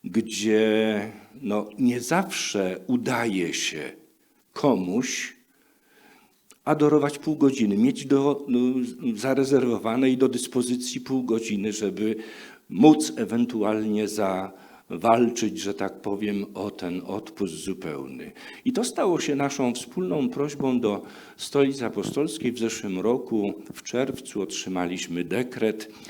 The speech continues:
penitencjarii apostolskiej, w której otrzymała kaplica przywilej za każdy stosowny czas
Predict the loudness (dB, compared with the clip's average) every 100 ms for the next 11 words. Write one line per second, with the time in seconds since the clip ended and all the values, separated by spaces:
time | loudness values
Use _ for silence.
0 | -20 -14 -6 -4 -4 -6 -4 -2 0 0
1 | 0 -2 -8 -6 -2 -2 -4 -4 -2 -2
2 | -4 -12 -6 0 0 0 -6 -16 -20 -20
3 | -20 -12 -6 -6 -4 -6 -6 -2 0 0
4 | 0 0 0 -2 -6 -8 -10 -10 -8 -6
5 | -6 -6 -8 -8 -8 -8 -8 -4 0 0
6 | 0 -4 -8 -10 -20 -20 _ _ _ _
7 | _ _ -10 -8 -8 -10 -2 0 2 -2
8 | -6 2 2 2 0 0 0 2 2 2
9 | -2 0 0 0 -2 -2 -6 -4 -6